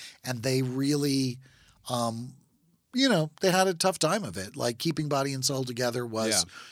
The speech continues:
Speaker 1: they were right at the, the edge of, of, of keeping, uh, the, their lives going because there was no financial support. He literally abandoned them.
Speaker 2: Yeah. And so the author, Ann Bardock, who's, uh, co-author of the book about Vicky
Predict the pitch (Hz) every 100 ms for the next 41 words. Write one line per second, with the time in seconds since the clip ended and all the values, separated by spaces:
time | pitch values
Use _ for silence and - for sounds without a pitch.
0 | - 143 131 113 120 127 131 123 120 131
1 | 123 139 135 131 131 127 110 113 104 101
2 | _ - - - - - 113 139 - 123
3 | - 151 147 143 151 117 120 120 123 156
4 | 123 123 127 165 - 120 98 95 101 101
5 | 123 107 120 113 104 107 123 151 135 139
6 | 139 123 - 131 143 - 98 110 139 143
7 | 139 131 120 120 135 92 80 87 95 -
8 | 120 117 - - - - 131 127 160 147
9 | 135 143 156 165 139 127 127 127 117 -
10 | 120 107 - 113 104 101 101 - 127 117
11 | 113 120 104 104 107 98 107 107 107 104
12 | 107 110